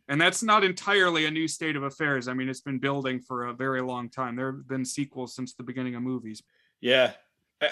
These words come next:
Speaker 2: I guess my thought is, if, why even make it a Star Wars movie? Like, why still cling to that franchise?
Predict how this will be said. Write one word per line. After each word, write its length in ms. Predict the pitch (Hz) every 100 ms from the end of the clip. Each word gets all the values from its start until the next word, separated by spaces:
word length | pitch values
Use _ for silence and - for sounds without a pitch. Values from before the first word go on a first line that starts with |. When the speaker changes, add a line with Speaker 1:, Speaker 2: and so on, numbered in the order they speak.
| 165
Speaker 2:
I 60 |
guess 280 | 160 180 -
my 200 | 147 139
thought 260 | 139 143 131
is, 320 | 127 120 -
if, 300 | 151 139 - _
why 320 | 143 131 143
even 240 | 147 139
make 180 | 135 135
it 60 | 131
a 60 |
Star 340 | 117 - 131 127
Wars 240 | 127 120
movie? 440 | 127 120 120 120 117
Like, 200 | 117 110
why 540 | 117 120 117 123 120
still 360 | - - 123 117
cling 240 | 135 131
to 80 | 123
that 180 | 123 113
franchise? 640 | 120 117 117 120 113 113